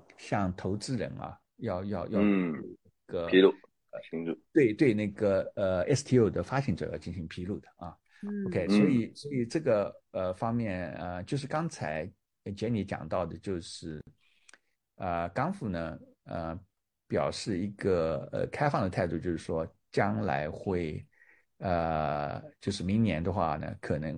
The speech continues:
Speaker 1: 会，呃，愿意就是向公众资讯，就是讨-，探讨，啊，要不要，啊，嗯，S T O能不能向那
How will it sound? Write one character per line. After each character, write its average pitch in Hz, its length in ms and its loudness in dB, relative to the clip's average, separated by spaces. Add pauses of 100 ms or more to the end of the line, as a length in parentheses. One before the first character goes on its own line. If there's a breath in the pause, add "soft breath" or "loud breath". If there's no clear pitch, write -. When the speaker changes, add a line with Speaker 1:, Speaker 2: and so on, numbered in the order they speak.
Speaker 1:
会， 76 440 -2 (120)
呃， 85 240 -2
愿 113 200 4
意 85 300 -2
就 98 140 -2
是 87 240 -6
向 92 280 -2
公 139 160 4
众 117 180 4
资 156 180 2
讯， - 240 2 (220)
就 110 100 4
是 95 80 2
讨-， - 320 -2
探 98 240 2
讨， - 260 -6 (560 soft breath)
啊， 95 220 2
要 107 160 8
不 101 140 2
要， 85 280 8 (320)
啊， 76 400 2 (540)
嗯 92 220 2
，S 113 200 4
T 110 200 4
O 98 240 6
能 95 260 2
不 104 120 0
能 90 360 2
向 73 580 0
那 80 200 -2